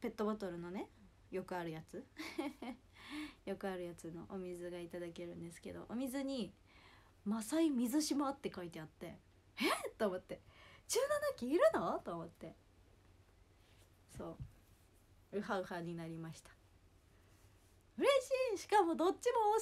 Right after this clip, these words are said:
し！みたいな。<laughs> そう、ハルピョンの幸せ全開。え、めっちゃおもろいですよ。しかも、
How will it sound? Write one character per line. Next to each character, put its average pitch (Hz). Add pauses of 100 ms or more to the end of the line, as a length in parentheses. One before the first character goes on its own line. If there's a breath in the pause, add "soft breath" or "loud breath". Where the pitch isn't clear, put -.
し！ - (320)
み 226
た 190
い 165
な。 -
<laughs> -
そ -
う、 170 (240)
ハ 196
ル 180
ピ -
ョ 160
ン 160
の 139 (640)
幸 185
せ 175 (800)
全 170
開。 170 (2500 loud breath)
え、 220
め 220
っ 226
ち 220
ゃ 277
お 269
も 277
ろ 269
い 208
で 180
す 165
よ。 160 (120)
し -
か 202
も、 180